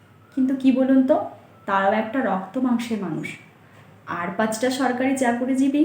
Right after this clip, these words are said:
মানুষের মতো দেশ রক্ষকের জীবনযাপন চলে না। তারা রৌদ্রতপ্ত দুপুর হোক বা হাড় কাঁপানো শীতে, আপনার নিরাপত্তার কথা ভেবে শহরের রাজপথে পাহারা দিচ্ছে বলেই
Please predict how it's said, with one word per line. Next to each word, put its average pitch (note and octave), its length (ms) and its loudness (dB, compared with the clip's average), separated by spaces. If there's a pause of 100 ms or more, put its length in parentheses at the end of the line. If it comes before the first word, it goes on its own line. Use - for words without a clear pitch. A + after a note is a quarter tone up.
(320)
মানুষের B3 420 0
মতো C#4 160 0 (120)
দেশ G#3+ 220 -4
রক্ষকের A3 420 -4
জীবনযাপন G3 500 -4 (140)
চলে - 300 -6
না। - 60 -12 (580)
তারা A3 300 -4
রৌদ্রতপ্ত B3+ 680 -4 (160)
দুপুর A3+ 420 -10
হোক D#4 140 -4 (100)
বা A#3 80 -2 (100)
হাড় F#3+ 240 -6
কাঁপানো G3 400 -10
শীতে, - 280 -12 (480)
আপনার B3+ 320 0
নিরাপত্তার C#4+ 600 0
কথা C4+ 200 -2 (140)
ভেবে C4 240 -2 (140)
শহরের A#3 400 -2
রাজপথে A#3+ 520 -6
পাহারা G3 260 -6 (100)
দিচ্ছে - 380 -12 (100)
বলেই B3 240 0